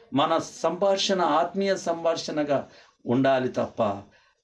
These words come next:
ఎవరిని వ్యతిరేకించేటటువంటి భావాల మధ్యలో మనం ఉండవద్దు. అందుకనే వివాహ బంధంలో పెళ్లి చేసినంత గొప్పగా సంసారం చేసుకోలేకపోతున్నాం ఈ కాలంలో. పెళ్లి బాగా గొప్పగా చేస్తూ ఉంటాం.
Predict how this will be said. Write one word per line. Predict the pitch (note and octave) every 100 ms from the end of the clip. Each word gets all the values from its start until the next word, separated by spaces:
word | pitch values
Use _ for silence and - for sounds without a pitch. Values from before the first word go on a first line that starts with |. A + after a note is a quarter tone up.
| _
ఎవరిని | A#2+ C#3 F3 F3 E3+
వ్యతిరేకించేటటువంటి | D3+ D3 F#3 F3+ F3 D#3+ D#3+ C#3+ C#3 C3+ C3
భావాల | A2+ A2+ C3+ C#3+ C#3
మధ్యలో | B2 A#2+ A#2+ A#2+
మనం | A2 G#2+ G2+
ఉండవద్దు. | G#2 A2 A2 G#2 G2 G#2 F#2 - - -
అందుకనే | - G#3+ A3 G#3+ G#3+
వివాహ | G#3 F3 F3 F#3 F#3+
బంధంలో | E3+ E3 E3 D#3+ C3 A2+ A#2 - - - -
పెళ్లి | F#3+ A3 A3+
చేసినంత | G#3+ G3+ F#3+ F#3+ F#3 F3+ F3+
గొప్పగా | E3+ C3 - D3+ - G3+ E3 A#2 G2+ A#2+ D3 - - -
సంసారం | - E3+ G3+ - G#3 G3+ F#3+ F3
చేసుకోలేకపోతున్నాం | D#3+ - E3 D3 C3+ B2+ B2+ A#2+ B2+ A#2+ A#2+ A2
ఈ | G#2
కాలంలో. | G#2 G2 G2+ G2 E2+ - - _ _ _ _ - - - _
పెళ్లి | D3+ G#3 G#3+
బాగా | E3+ F3
గొప్పగా | C#3 D3+ E3 F#3+
చేస్తూ | F#3+ E3 C#3 - D3
ఉంటాం. | A#2+ -